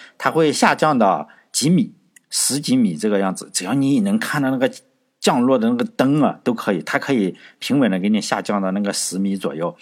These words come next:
然后还警告你，如果你实在看不，看不到，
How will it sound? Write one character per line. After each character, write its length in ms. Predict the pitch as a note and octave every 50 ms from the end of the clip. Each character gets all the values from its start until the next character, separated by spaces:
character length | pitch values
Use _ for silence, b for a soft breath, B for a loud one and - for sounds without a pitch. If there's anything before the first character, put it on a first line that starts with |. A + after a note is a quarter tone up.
| B B B
然 120 | B F#2+
后 40 | F#2+
还 80 | - A#2+
警 220 | A2+ - E2+ D#2
告 140 | - - G2+
你， 80 | F#2 F2
如 160 | F#2 A2+ C#3
果 100 | D#3 D#3+
你 180 | C#3+ B2 G#2+
实 140 | F#2 - A2
在 100 | G#2+ C3
看 180 | - - B2+ A2+
不， 160 | A2+ A#2+ A#2 A2+ - -
看 160 | - - C3
不 80 | A2+ G#2
到， 200 | G#2+ A2+ F2+ -